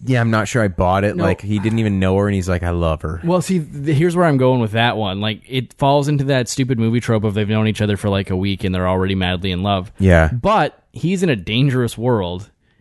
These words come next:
Speaker 2: and she is sort of an outcast herself. So they seem like the type of people that would just make that snap decision anyway and be like, "Yes, I'm totally in love with this crazy, n-, interesting,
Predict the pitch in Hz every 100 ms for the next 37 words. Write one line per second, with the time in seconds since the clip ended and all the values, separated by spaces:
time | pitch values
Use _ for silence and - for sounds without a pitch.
0 | _ - 127 123 196 214 208 202 196 185
1 | 175 160 165 156 135 131 127 120 135 131
2 | - 117 - 110 131 190 - 175 151 -
3 | - 127 139 196 190 175 180 175 160 156
4 | 143 127 135 131 165 143 117 123 127 107
5 | 110 113 127 117 - 113 110 104 - 117
6 | 104 107 - 101 92 107 123 135 156 143
7 | 123 110 120 139 107 113 104 131 123 117
8 | 110 113 113 110 104 - 135 120 117 101
9 | 120 131 127 - - 143 - 127 131 120
10 | 113 104